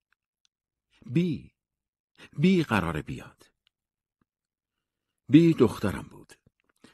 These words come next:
با مادرش که جاسوس کارکشته‌ای بود زندگی می‌کرد و البته همسر مادرش که او هم مأمور بود. یک سالی توی کره جنوبی زندگی کرده بودند. دختر دوازده ساله هم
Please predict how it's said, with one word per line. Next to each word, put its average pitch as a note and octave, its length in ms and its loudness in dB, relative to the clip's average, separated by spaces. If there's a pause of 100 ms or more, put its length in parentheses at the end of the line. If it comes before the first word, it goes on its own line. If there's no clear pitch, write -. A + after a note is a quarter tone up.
با G#2+ 140 4
مادرش E2 440 -2
که F#2 120 -4
جاسوس D#2 520 -4
کارکشته‌ای C2 760 -10
بود F#2 220 -10
زندگی A#1 400 -14
می‌کرد - 500 -18 (300)
و F2+ 60 0
البته D#2+ 680 -2 (220)
همسر G#2 460 -2
مادرش B1+ 540 -10
که - 160 -6
او G#2+ 160 -4
هم B1+ 140 -10
مأمور C#2+ 500 -10
بود. - 320 -20 (680)
یک B2+ 220 2
سالی D3 280 2
توی A#2 240 -2
کره D#2+ 320 -4
جنوبی C#2+ 360 -6
زندگی B1+ 420 -10
کرده - 320 -14
بودند. - 460 -20 (720)
دختر E2+ 440 2
دوازده C#2 480 -6
ساله C2 300 -8
هم B1+ 260 -10